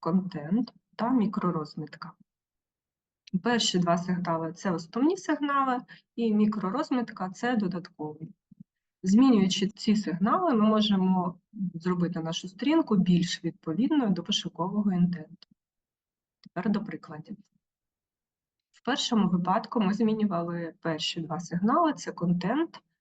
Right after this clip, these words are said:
та ю ар ел. Для сторінки типування при Д Ц П ми видалили табличку з ціною,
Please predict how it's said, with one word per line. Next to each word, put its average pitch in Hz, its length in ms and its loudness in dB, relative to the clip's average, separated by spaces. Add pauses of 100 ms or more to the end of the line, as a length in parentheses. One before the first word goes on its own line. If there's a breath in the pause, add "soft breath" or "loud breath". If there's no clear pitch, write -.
(840)
та 226 140 0
ю 190 260 2
ар 185 40 2
ел. 151 280 -2 (320)
Для 180 180 4
сторінки 220 500 2
типування 202 680 2
при 180 180 -2
Д 170 120 -2
Ц 170 220 -10
П 269 240 -2
ми 254 160 4
видалили 180 560 2
табличку 190 560 -2
з - 80 -10
ціною, 170 580 -6